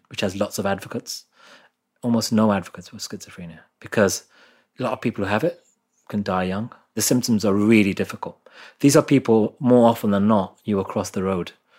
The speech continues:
to avoid. And they often don't turn into celebrities who are gonna have <laughs> massive campaigns, you know? So, yeah, it's difficult. I think it's much more complicated than it seems. And also,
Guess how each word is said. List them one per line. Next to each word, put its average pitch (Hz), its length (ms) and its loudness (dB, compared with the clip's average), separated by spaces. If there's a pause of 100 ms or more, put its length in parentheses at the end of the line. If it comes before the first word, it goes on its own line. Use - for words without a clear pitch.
(200)
to 92 160 -6
avoid. 92 380 -2 (800)
And 98 400 2 (420)
they 107 140 4
often 107 240 0
don't 107 200 2
turn 107 120 2
into 101 180 -2
celebrities 101 640 -6
who 98 100 -6
are 95 80 -4
gonna 92 240 -6
have 92 240 -8 (220)
<laughs> 180 100 -8
massive 107 460 -4
campaigns, 98 520 -8
you 92 60 -12
know? 110 140 -8 (420)
So, 107 520 4
yeah, 110 360 2
it's - 160 -12
difficult. 101 540 -10
I 113 100 -8
think 135 160 -4
it's 120 160 -6
much 120 180 -4
more 107 80 -4
complicated 107 500 -6
than 90 100 -8
it 92 60 -6
seems. 95 300 -6
And 107 120 -8
also, 127 420 2